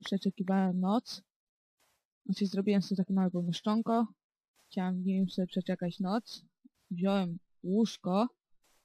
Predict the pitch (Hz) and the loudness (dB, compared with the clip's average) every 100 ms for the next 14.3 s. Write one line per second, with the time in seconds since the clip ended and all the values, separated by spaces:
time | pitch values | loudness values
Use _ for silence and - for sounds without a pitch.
0 | _ _ - - 214 220 185 185 185 - | _ _ -10 2 4 4 2 2 0 4
1 | 202 202 190 180 185 175 175 190 _ - | 4 4 2 0 0 -2 -6 -10 _ -8
2 | - 196 190 180 175 180 175 - 175 165 | 4 6 6 4 4 4 0 -2 -2 -2
3 | _ _ _ _ _ _ _ _ - 170 | _ _ _ _ _ _ _ _ -14 -4
4 | 180 170 - 190 180 - 247 - 180 214 | -2 -2 0 2 2 0 -2 2 4 4
5 | - _ _ _ 277 285 269 - 262 254 | 0 _ _ _ -2 2 0 2 2 4
6 | - 262 202 220 254 - - 226 254 269 | 6 8 12 12 12 8 6 8 8 6
7 | - - 196 240 247 240 247 240 - _ | -2 -6 0 2 4 4 4 2 0 _
8 | - - - - 339 349 370 320 320 302 | -6 -6 -2 6 6 6 -2 -2 2 4
9 | 294 277 277 269 262 - - - - 180 | 4 4 6 4 0 -4 -12 -2 2 4
10 | 180 190 185 - - 302 294 202 175 185 | 4 4 0 -4 0 2 2 2 0 -2
11 | _ _ _ _ _ _ - - 202 202 | _ _ _ _ _ _ -10 0 2 2
12 | 190 196 190 185 175 208 214 196 185 190 | 2 2 2 2 4 4 4 2 0 0
13 | - 185 190 185 185 185 180 175 - 185 | 4 6 8 6 4 2 0 -2 2 2
14 | 165 - | 0 -10